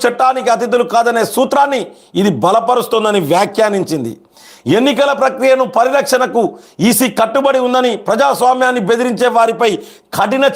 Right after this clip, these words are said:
చర్యలు తీసుకుంటుందని హెచ్చరించింది. ఈవీఎంలను ధ్వంసం చేసిన వారిని అరెస్ట్ చేయడం అనేది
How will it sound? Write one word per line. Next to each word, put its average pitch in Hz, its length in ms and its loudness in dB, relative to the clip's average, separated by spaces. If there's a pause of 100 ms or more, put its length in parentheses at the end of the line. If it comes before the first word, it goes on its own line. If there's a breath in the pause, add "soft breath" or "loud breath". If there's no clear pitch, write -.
చర్యలు 240 260 2
తీసుకుంటుందని 214 600 -2
హెచ్చరించింది. 170 680 0 (500 loud breath)
ఈవీఎంలను 277 680 2
ధ్వంసం 247 380 0
చేసిన 240 280 2
వారిని 240 280 2
అరెస్ట్ 226 360 0
చేయడం 254 240 2
అనేది 247 440 0